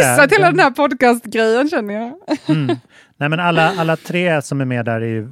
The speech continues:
Speaker 2: väl, Moa Wallin och Bianca Meijer. Det, de fick mig att liksom tänka lite extra och annorlunda. Ehm, så jag
Speaker 1: Mm.
Speaker 2: hoppas den här boken kommer göra det också.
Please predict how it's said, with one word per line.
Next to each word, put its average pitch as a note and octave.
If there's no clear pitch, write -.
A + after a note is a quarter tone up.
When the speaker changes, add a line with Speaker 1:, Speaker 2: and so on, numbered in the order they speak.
Speaker 2:
väl, C3
Moa D3+
Wallin C#3+
och C3
Bianca C3
Meijer. C3
Det, C#3
de C#3+
fick -
mig C#3
att C3+
liksom B2
tänka B2+
lite B2+
extra C3
och A#2
annorlunda. A2
Ehm, C3+
så F3
jag F#3
Speaker 1:
Mm. G3
Speaker 2:
hoppas B3+
den E3+
här D#3+
boken F3+
kommer C#3+
göra C#3
det C3+
också. A2